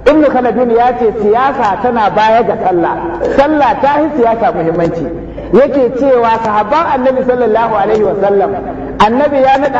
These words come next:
Abubakar ya yi wa mutane sallah yana cikin rashin lafiya.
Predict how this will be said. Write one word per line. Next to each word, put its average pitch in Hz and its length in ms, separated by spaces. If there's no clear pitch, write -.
Abubakar 254 500
ya 220 80
yi 240 160
wa 254 80
mutane 233 460
sallah 240 260
yana 226 300
cikin 220 240
rashin 202 240
lafiya. 156 340